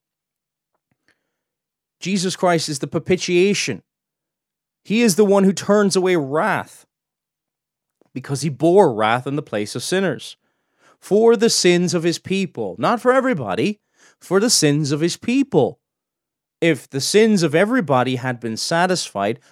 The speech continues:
no one would go to hell, because that is the power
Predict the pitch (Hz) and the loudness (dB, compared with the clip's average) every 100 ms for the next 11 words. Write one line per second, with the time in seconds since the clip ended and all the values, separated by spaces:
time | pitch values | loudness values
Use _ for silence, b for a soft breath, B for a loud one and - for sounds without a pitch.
0 | b - 104 131 156 151 165 165 156 156 | b -12 -4 2 2 2 0 -2 -4 -4
1 | 135 123 120 - 113 139 131 101 107 110 | 2 2 2 -4 -6 -2 -2 -2 -8 -6
2 | 107 131 170 156 185 - 185 226 143 - | -2 0 0 -2 -4 0 4 4 2 -2